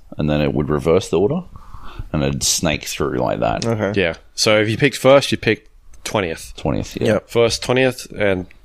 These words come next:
Speaker 3: last place would pick tenth and eleventh, so they get back-to-back picks. It just kept going on like that.
Speaker 1: I,
Speaker 3: Um,
Speaker 1: I gotta be honest, I reckon fifth or sixth is pretty much the prime
Speaker 3: good
Speaker 1: position.
Speaker 3: spot. Yeah, that's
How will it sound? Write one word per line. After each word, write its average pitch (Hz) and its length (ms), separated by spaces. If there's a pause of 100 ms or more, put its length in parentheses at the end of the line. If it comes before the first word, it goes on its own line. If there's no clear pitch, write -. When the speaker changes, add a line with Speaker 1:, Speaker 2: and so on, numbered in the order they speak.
(160)
Speaker 3:
last 104 380
place 104 300
would 90 100
pick 101 200
tenth 95 320
and 90 80
eleventh, 87 360
so - 120
they 92 60
get - 220
back-to-back - 580
picks. - 380 (420)
It 95 100
just 92 180
kept 101 180
going 85 220
on 80 80
like 76 200
that. - 280 (680)
Speaker 1:
I, - 40
Speaker 3:
Um, 135 180
Speaker 1:
I 98 100
gotta 156 160
be 85 100
honest, 90 460
I - 80
reckon 220 240
fifth - 440
or 120 60
sixth - 400
is 82 140
pretty 90 220
much 92 260
the 82 140 (180)
prime 82 320
Speaker 3:
good - 160
Speaker 1:
position. - 240
Speaker 3:
spot. 92 240 (300)
Yeah, 123 340 (360)
that's - 400